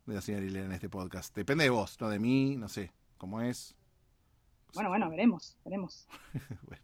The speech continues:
Speaker 2: Yo, yo te aviso que yo no lo escucho los, el, los por-, podcast.
Speaker 1: ¿El qué?
Speaker 2: Yo no los escucho.
Speaker 1: ¿Los qué?
Speaker 2: Los podcasts.
Speaker 1: <laughs> No,
Speaker 2: María,
Speaker 1: ¿se te
Speaker 2: me trabé.
Speaker 1: ocurrió? Te estoy dando la segunda
Speaker 2: El podcast.
Speaker 1: Los
Speaker 2: El
Speaker 1: podcasts,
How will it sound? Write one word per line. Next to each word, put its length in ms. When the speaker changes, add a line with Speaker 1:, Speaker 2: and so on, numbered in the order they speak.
Speaker 2:
Yo, 120
yo 140
te 80
aviso 200
que 60
yo 80
no 100
lo 60
escucho 300
los, 180
el, 160
los 120
por-, 180
podcast. 540
Speaker 1:
¿El 140
qué? 280
Speaker 2:
Yo 60
no 80
los 140
escucho. 480
Speaker 1:
¿Los 180
qué? 300
Speaker 2:
Los 200
podcasts. 640
Speaker 1:
<laughs> 160
No, 80
Speaker 2:
María, 260
Speaker 1:
¿se 60
te 60
Speaker 2:
me 20
trabé. 180
Speaker 1:
ocurrió? 240
Te 80
estoy 120
dando 120
la 60
segunda 260
Speaker 2:
El 60
podcast. 600
Speaker 1:
Los 160
Speaker 2:
El 60
Speaker 1:
podcasts, 200